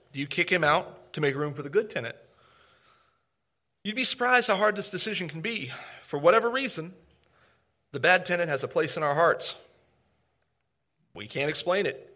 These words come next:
He's crude, he's evil, he's hateful and filthy, but we like him. He's charming, and we're always going out of our way to let him <laughs> back in.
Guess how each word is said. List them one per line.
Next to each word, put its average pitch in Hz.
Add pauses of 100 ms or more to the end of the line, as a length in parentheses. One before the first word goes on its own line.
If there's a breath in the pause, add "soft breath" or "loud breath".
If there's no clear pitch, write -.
(140)
He's 175
crude, 226
he's 143
evil, 202
he's 123
hateful 190
and 131
filthy, 214 (400 loud breath)
but 208
we -
like 165
him. 131 (1040 soft breath)
He's 202
charming, 233 (1000 soft breath)
and 165
we're 208
always 226
going 220
out 214
of 208
our 220
way 220
to 180
let 175
him 170
<laughs> -
back -
in. 185